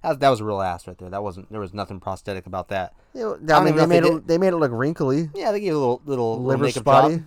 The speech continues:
Speaker 1: job. Um, it would probably either be Howard's rifle or shotgun.
Speaker 2: Oh, damn,
Speaker 1: Would be
Speaker 2: that's, that's
Speaker 1: pretty
Speaker 2: actually,
Speaker 1: cool.
Speaker 2: that's actually pretty fucking good.
Speaker 1: Or that fucking hatchet that fucking Bobby Lynn was fucking rocking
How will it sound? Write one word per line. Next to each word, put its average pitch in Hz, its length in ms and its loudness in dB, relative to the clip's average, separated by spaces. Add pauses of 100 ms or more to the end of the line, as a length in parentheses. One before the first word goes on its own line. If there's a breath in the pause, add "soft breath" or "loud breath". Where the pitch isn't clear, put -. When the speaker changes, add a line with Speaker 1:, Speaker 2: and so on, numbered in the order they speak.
(180)
Speaker 1:
job. - 40 -14
Um, 120 360 -4 (160)
it 139 140 -6
would 151 240 -10
probably 175 540 -2
either 147 360 -6
be 135 200 -6
Howard's 127 460 0
rifle 101 420 -4
or 98 420 -6
shotgun. 160 560 -4 (160)
Speaker 2:
Oh, 104 400 -8
damn, 117 240 -4
Speaker 1:
Would 117 80 -4
be 120 60 -6
Speaker 2:
that's, 113 100 -14
that's 139 120 0
Speaker 1:
pretty 143 140 0
Speaker 2:
actually, 127 280 -2
Speaker 1:
cool. 143 180 -2
Speaker 2:
that's 131 300 -4
actually 127 260 -6
pretty 113 220 -8
fucking 110 340 -6
good. 104 260 -4
Speaker 1:
Or 151 200 0
that 139 240 0
fucking 151 320 -6
hatchet 120 500 -6
that 101 200 -10
fucking 113 340 -8
Bobby 107 300 -2
Lynn 104 260 -8
was 95 100 -12
fucking 101 320 -14
rocking 95 580 -8